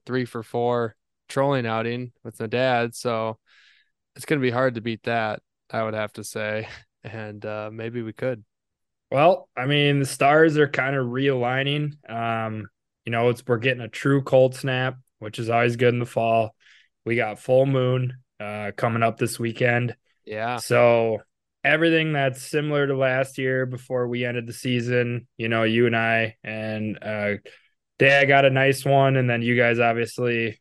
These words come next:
Speaker 2: crushed it trolling the final day of the season. So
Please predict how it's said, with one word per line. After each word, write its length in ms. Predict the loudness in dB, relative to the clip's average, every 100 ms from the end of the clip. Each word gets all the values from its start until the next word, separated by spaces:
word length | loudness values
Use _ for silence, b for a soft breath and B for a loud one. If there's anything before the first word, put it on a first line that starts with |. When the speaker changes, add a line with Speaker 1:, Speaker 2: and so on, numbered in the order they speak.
| _
Speaker 2:
crushed 380 | -6 -4 -2 -4
it 60 | -8
trolling 420 | -4 -2 -2 -2
the 60 | -4
final 340 | -4 -2 -2
day 380 | 0 2 0 -2
of 160 | -8 -8
the 80 | -6
season. 480 | 0 0 2 0
So 400 | 0 0 0 0